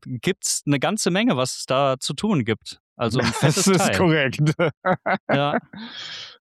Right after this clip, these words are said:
Speaker 2: Wobei man fairerweise sagen muss, es schei-, also ja, offiziell zwei bis vier Leute, aber es, wirklich gut ist es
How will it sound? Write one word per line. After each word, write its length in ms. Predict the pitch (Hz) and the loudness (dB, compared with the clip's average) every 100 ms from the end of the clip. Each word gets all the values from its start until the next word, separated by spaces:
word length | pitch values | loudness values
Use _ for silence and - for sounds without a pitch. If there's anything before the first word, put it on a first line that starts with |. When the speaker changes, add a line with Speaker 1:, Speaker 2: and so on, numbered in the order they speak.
| - | -2
Speaker 2:
Wobei 280 | 120 127 | 2 2
man 240 | 139 139 131 110 | 2 0 -2 -10
fairerweise 640 | - 139 139 131 127 123 | -2 0 2 2 2 2
sagen 320 | 110 113 135 127 | 0 2 0 2
muss, 240 | 135 - - _ _ _ | 0 -2 -16 _ _ _
es 400 | - 104 - - _ - | -6 -6 -6 -14 _ -8
schei-, 540 | - 120 117 131 127 | -4 0 0 0 0
also 420 | 117 110 107 82 - | 0 2 2 0 -8
ja, 360 | 98 98 120 135 | -2 0 2 0
offiziell 540 | 117 104 - 113 120 | -2 -4 -2 0 0
zwei 260 | 131 107 104 | 0 -2 0
bis 180 | 101 - | -4 -4
vier 200 | 110 104 | -2 2
Leute, 420 | 98 107 110 - | 2 2 0 -2
aber 280 | 95 95 - | 0 -2 -4
es, 260 | - - _ _ _ _ _ _ _ _ - | -8 -20 _ _ _ _ _ _ _ _ -8
wirklich 600 | 95 95 127 131 117 - | -2 0 0 0 -4 -4
gut 300 | 101 117 120 | -2 -2 -2
ist 220 | 98 107 | -8 -6
es 380 | 101 95 - - | -8 -10 -12 -20